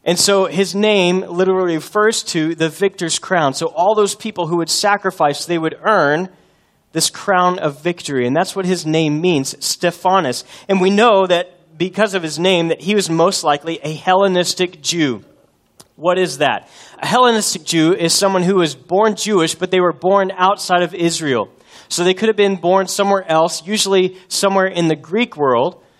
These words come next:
but they could have been born in Persia. If you remember, uh, the Babylonian captivity, there were Jews that remained there, and they could have been born there. But then they would move back to Israel,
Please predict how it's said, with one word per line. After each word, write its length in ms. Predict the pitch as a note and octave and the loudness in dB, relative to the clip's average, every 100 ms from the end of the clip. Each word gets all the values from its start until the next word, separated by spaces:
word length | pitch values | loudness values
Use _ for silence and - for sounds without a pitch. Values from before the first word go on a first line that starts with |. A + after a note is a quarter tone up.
| _ | _
but 120 | - D#3+ | -2 0
they 100 | E3+ | 0
could 160 | G3+ | -2
have 80 | G3 | 0
been 160 | F#3+ E3 | 0 0
born 300 | D#3 D#3+ E3 | 0 0 0
in 180 | D3 | -6
Persia. 460 | C3 D#3 D#3+ D#3+ F3 | -4 -2 -2 0 -2
If 140 | D#3 D3 | -4 -4
you 100 | D3 | -2
remember, 560 | C#3 D3+ E3 D#3 D3 | 0 0 2 0 0
uh, 280 | C#3 C3+ C3 | -2 0 0
the 100 | B2+ | -4
Babylonian 640 | C3 D3 E3 D#3 D#3+ E3+ D3+ | -2 0 0 -2 0 -2 -4
captivity, 640 | D#3+ D#3 - D3 D#3+ F3 | -6 -6 -4 -6 -4 -2
there 120 | C3+ | -2
were 260 | B2+ B2+ B2 _ _ _ | -2 -6 -8 _ _ _
Jews 400 | C3+ C#3+ E3+ - | -4 -2 -2 -4
that 200 | C3+ - | -6 -6
remained 500 | B2+ A#2+ B2 D#3 E3+ | -6 -2 0 0 -2
there, 320 | C3 C#3 F#3 | -2 0 0
and 120 | D#3+ | 0
they 60 | B2 | -2
could 180 | - D#3 | -2 -4
have 100 | C#3+ | -2
been 140 | C3 | -4
born 320 | B2 C3 F3 | -2 -2 0
there. 300 | D3 C3 C#3+ - - _ | 2 0 0 -6 -20 _
But 160 | D#3+ | -2
then 140 | A3+ A3+ | 0 2
they 80 | G3+ | 2
would 200 | E3+ D#3 | 2 0
move 480 | F#3 A3+ B3 F#3 | 0 2 0 -2
back 360 | - G#3 E3+ - | 0 2 2 -4
to 220 | F#3 F3 | -14 -2
Israel, 560 | F#3+ D3 C3+ A#2 C#3 | -2 -2 -4 -2 -2